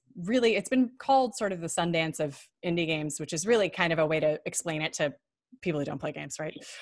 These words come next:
Um, but it is, to my mind, like, my favorite or one of the only festivals that I know that really combines, um, digital games, video games, as well as larps and immersive theater and board games.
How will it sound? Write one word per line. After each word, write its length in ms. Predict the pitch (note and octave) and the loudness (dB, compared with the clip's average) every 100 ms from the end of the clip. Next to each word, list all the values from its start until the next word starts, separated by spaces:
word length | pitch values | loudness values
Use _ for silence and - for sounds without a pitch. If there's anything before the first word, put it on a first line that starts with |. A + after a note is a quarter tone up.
| - | 0
Um, 500 | F#3+ F#3 E3 D#3+ D#3 _ _ - - F3+ | 4 6 4 0 -4 _ _ -20 -6 2
but 160 | G#3 | 4
it 240 | G3+ G3 - | 4 2 0
is, 440 | G#3 G3 F#3 F3 - - - | 0 0 -2 -6 -10 -10 -4
to 100 | G#3 | 2
my 180 | G#3 | 4
mind, 360 | A#3+ G3 F#3 F3+ | 6 4 2 0
like, 180 | E3+ - - | -2 -4 -6
my 200 | F3+ E3+ | -2 -2
favorite 540 | - F#3 F#3 F3+ F3 | 0 0 0 0 0
or 160 | E3+ E3+ | 0 -4
one 100 | E3+ | -4
of 80 | E3 | -4
the 140 | E3+ | -2
only 200 | F3 F3 | 0 -2
festivals 400 | E3 E3 E3 D#3+ | -2 -6 -6 -6
that 100 | E3 D#3+ | -4 0
I 200 | F3 F3+ | 2 2
know 180 | E3+ | 0
that 160 | E3 - | -2 -2
really 240 | F3 E3+ | 0 0
combines, 760 | E3+ F3+ E3+ E3 E3 D#3+ D#3+ - - | -2 -2 0 0 -2 -4 -6 -6 -6
um, 280 | E3 D#3 | -4 -4
digital 280 | E3 G#3 G#3+ | -4 -2 -2
games, 360 | G#3+ G3+ G3+ - | -2 -2 -2 -4
video 240 | F#3 F#3 | -2 0
games, 400 | F#3 F#3 F#3 F3+ | 0 -2 -2 -4
as 160 | E3+ E3 | -6 -8
well 140 | D#3 D#3 | -8 -8
as 140 | D#3 | -4
larps 440 | G#3+ G#3+ - - - | 0 0 -2 -8 -8
and 300 | D#3 D3+ D#3 - | -8 -6 -10 -10
immersive 320 | D#3+ D#3+ - - | -8 -8 -8 -4
theater 440 | A3+ G#3+ G3+ F3+ | 0 2 2 0
and 300 | D#3 D#3 D#3 - | -4 -6 -4 0
board 200 | B3 A3+ | 0 0
games. 420 | G#3+ G#3 G3 | -2 -2 -4